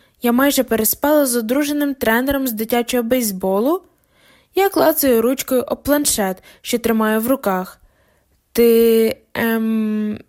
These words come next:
ти ж не одружений, правда?» Він широко всміхається, з чого я роблю висновок, що ні. Озвучувати вже не обов'язково, але він все ж хитає головою і каже: «Я без пари»,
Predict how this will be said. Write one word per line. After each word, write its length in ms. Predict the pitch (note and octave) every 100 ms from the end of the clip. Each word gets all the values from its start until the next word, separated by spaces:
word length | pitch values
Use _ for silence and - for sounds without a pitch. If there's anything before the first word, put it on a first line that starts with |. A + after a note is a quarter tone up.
| _ - -
ти 120 | A3
ж 140 | G#3+
не 120 | A3
одружений, 760 | G#3+ G3+ A3+ F4+ F#4+ D4+ A3+ A3
правда?» 640 | G#3 G#3 A3 D#4 G4 C#4+ - _ _ _ _ - _ _ D4+
Він 100 | F4
широко 380 | E4+ E4 E4
всміхається, 840 | C#4+ - D4+ - A#3+ G3+ F#3 - F#3+ - - -
з 80 | -
чого 240 | A#3 A3
я 200 | G#3+ G#3
роблю 320 | G3+ G3+ G3+
висновок, 540 | G3 B3+ - C4+ B3 -
що 240 | - D4
ні. 340 | C4 G3+ F3+ - _ - - -
Озвучувати 680 | C#4 D4+ F#4+ - C#4 -
вже 180 | A#3 C#4
не 160 | D4 C#4+
обов'язково, 960 | B3+ C#4+ D4 D4+ - B3+ G#3+ F#3+ F#3 - - -
але 280 | - A3+ G3+
він 220 | G#3+ C#4+
все 260 | C#4+ - E4+
ж 100 | -
хитає 360 | C#4+ - B3+ A#3+
головою 560 | A3 G3+ F#3+ A#3+ A#3+ -
і 80 |
каже: 500 | - - F3+ F3 F#3 - _ _ _ _
«Я 160 | C4+ D4+
без 220 | D#4 D#4
пари», 440 | - G#3+ F#3 F#3